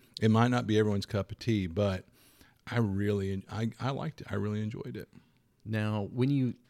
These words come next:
Speaker 2: had seen the promotions, if you'd seen the promotions for it, were you even the least bit interested?
Speaker 1: I, absolutely. No, true story. I remember going, you know, I'm not the biggest fan of Matt Damon or Ben Affleck.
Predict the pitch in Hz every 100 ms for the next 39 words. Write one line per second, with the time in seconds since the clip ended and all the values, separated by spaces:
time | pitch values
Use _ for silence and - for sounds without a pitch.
0 | 104 127 - 139 117 113 110 139 - 104
1 | 107 110 113 - 113 104 98 107 123 110
2 | - 101 - - - 120 117 117 113 113
3 | 107 104 110 - - 110 101 98 95 -
4 | 113 117 139 160 170 117 156 147 151 117
5 | 110 123 170 127 113 110 104 127 107 101
6 | 107 123 117 120 113 - 107 92 104 104
7 | 107 101 101 107 120 107 98 101 147 -
8 | 90 90